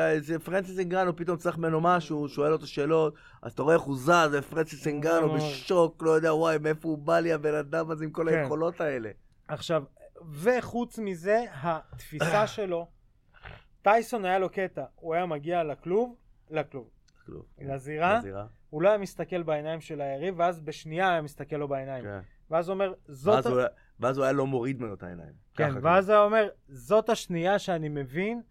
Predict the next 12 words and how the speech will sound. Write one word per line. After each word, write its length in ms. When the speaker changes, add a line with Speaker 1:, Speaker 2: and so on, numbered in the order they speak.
Speaker 2:
שהיריב 920
שלי 240
מפסיד." 460
Speaker 1:
כן. 180
Speaker 2:
זה 140
השנייה 320
הזאת 240
שאני 260
פתאום 380
מסתכל 460
לו 180
בעיניים, 600